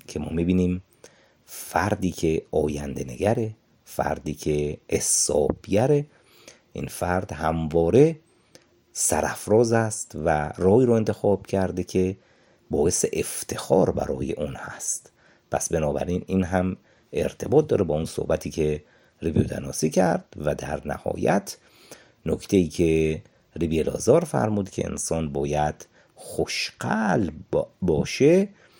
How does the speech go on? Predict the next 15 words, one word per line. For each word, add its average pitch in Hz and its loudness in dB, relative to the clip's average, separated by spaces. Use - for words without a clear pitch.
در 76 0
حقیقت 85 0
ربی 85 2
یوخ-، 80 2
ربان 78 2
الخان 82 2
بن 82 4
زکا 73 0
می‌فرماد 80 -4
که 80 0
خوشقلبی - -2
یک 85 -6
خصوصیتی 104 -6
است - -6
که 113 2